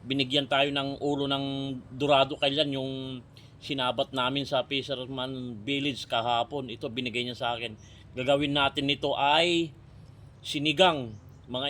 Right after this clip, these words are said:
ingredients niya, kalay-, Kailan, mga kangkong, saka mga talbos ng, talbos ng kamote dito lang sa paligid-ligid ng bahay natin, mga tanim natin.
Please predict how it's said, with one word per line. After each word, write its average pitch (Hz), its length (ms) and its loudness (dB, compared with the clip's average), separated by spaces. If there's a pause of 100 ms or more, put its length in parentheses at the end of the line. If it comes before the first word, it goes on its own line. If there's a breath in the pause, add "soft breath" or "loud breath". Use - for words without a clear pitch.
ingredients 156 480 2
niya, 160 160 -2
kalay-, 160 320 0
Kailan, 156 320 0
mga 143 480 -2
kangkong, 165 480 0
saka 143 240 -4
mga 143 200 -2 (680 loud breath)
talbos 139 400 0
ng, 139 200 -2 (1200 loud breath)
talbos 123 320 -2
ng 131 160 -4
kamote 143 400 0
dito 135 240 -2
lang 139 160 -2
sa 139 160 -2 (880)
paligid-ligid 135 720 2
ng 127 160 -2
bahay 131 240 2
natin, 127 320 -2
mga 120 240 -4
tanim 120 240 -2
natin. 113 400 -4